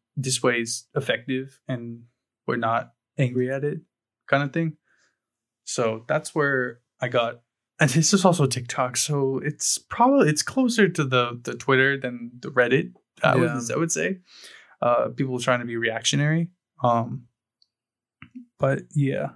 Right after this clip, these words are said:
Speaker 1: so that's kind of, there's one more, I think, important song, which is "Mother I Sober."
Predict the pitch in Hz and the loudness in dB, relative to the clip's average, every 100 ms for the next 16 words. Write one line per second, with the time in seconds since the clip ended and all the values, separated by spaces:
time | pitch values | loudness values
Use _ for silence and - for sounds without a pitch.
0 | - _ - - - - - _ _ _ | -16 _ -10 -8 -8 -10 -16 _ _ _
1 | _ _ _ _ _ _ - 156 180 - | _ _ _ _ _ _ -6 -6 -4 -6
2 | - - - - - - - - 151 220 | -6 -6 -8 -10 -12 -14 -14 -6 -2 0
3 | 269 277 254 247 - - _ _ _ _ | 0 0 -4 -10 -20 -20 _ _ _ _
4 | _ _ _ _ _ _ _ - 151 165 | _ _ _ _ _ _ _ -4 0 2
5 | 160 233 220 196 190 147 135 127 165 147 | 4 6 6 6 4 2 0 -2 -4 -4
6 | 135 127 - 135 139 170 175 190 196 202 | -6 -6 0 2 2 0 0 0 2 0
7 | 208 139 135 139 131 131 131 139 135 127 | -2 -4 -2 -2 -2 0 0 2 0 -2
8 | 127 - 131 127 156 196 | -6 -4 -4 -2 0 -2